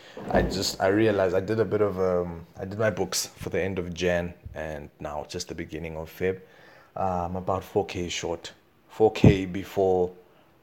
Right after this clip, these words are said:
um, I reach my target of one million rand generated. Um, it is over six years, mind you, so, I mean, you can, you can do what you want to with that information,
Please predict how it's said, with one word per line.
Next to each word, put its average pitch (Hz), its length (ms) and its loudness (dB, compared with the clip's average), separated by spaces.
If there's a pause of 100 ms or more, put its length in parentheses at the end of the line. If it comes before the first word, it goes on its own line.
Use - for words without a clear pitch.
(120)
um, 85 340 -8
I 85 60 -4
reach 92 280 -6
my 78 140 -8
target 85 460 -10
of 82 340 -8
one 87 180 -8
million 87 280 -6
rand 113 340 0 (1040)
generated. 107 720 -2 (480)
Um, 92 680 -8 (400)
it 107 140 -6
is 123 100 0
over 104 160 2
six - 320 -4
years, 90 440 -2 (180)
mind 90 320 -4
you, 85 160 -6
so, 80 540 -4 (320)
I - 40 -12
mean, 98 120 -2
you 95 80 -4
can, 92 300 -4
you 98 80 -6
can 123 180 0
do 139 120 4
what 131 240 4
you 113 80 0
want 101 220 0
to 95 120 -6
with 92 140 -2
that 90 120 -2
information, 87 720 -6